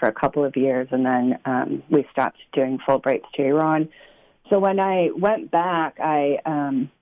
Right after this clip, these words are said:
applied through all the, the, the regular channels where I needed permission to have one component of my research be documentary filmmaking. I didn't storyboard it. As anthropologists, we never really know what we're going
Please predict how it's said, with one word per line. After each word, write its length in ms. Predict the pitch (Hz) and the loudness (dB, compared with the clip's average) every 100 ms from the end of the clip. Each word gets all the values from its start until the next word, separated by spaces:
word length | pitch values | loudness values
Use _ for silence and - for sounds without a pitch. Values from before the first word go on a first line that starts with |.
| - | -4
applied 560 | - - 151 147 143 - - | -4 0 2 2 0 -4 -2
through 120 | 147 | 0
all 200 | 143 135 | 0 0
the, 420 | 147 120 104 82 - | 0 0 0 -2 -6
the, 260 | 143 139 120 | -4 -4 -2
the 120 | 156 | -2
regular 340 | 143 151 143 123 | 0 0 -2 -4
channels 520 | - 147 143 135 135 | -4 -4 -2 -4 -4
where 120 | 147 | -2
I 60 | 135 | 0
needed 280 | 139 131 - | 0 0 -2
permission 680 | - 185 196 - 170 147 143 - | 0 0 0 0 0 0 -2 0
to 380 | 156 139 127 - | 2 4 0 -2
have 240 | 190 156 | -2 0
one 200 | 170 165 | 0 -2
component 640 | 156 151 - 165 156 147 - | -2 -4 0 0 2 0 -2
of 100 | 147 | 0
my 120 | 147 | 0
research 460 | 143 147 - 147 - - | 2 -2 0 -2 -2 -2
be 300 | 151 135 139 - - - - - | 0 2 0 -6 -20 -20 -20 -2
documentary 680 | 160 170 - 151 143 151 147 | 0 0 -2 -6 -4 -6 -2
filmmaking. 600 | 202 196 170 139 160 156 147 | 0 2 0 -2 -2 -2 0
I 100 | 165 | 0
didn't 360 | 170 196 143 - - - | 2 2 0 -4 -20 -2
storyboard 560 | 202 208 202 180 180 175 | 0 2 0 0 -2 0
it. 140 | 170 | 0
As 120 | 151 147 | -2 -2
anthropologists, 760 | 170 170 165 170 160 156 143 | -2 -2 -2 0 0 -2 -4
we 80 | 165 | -2
never 300 | 160 170 175 | 0 2 2
really 280 | 165 147 147 _ | 2 2 -2 _
know 260 | 156 156 160 | -2 2 2
what 220 | 156 - | 0 -2
we're 120 | 160 | -2
going 300 | 147 151 147 | -2 -2 -2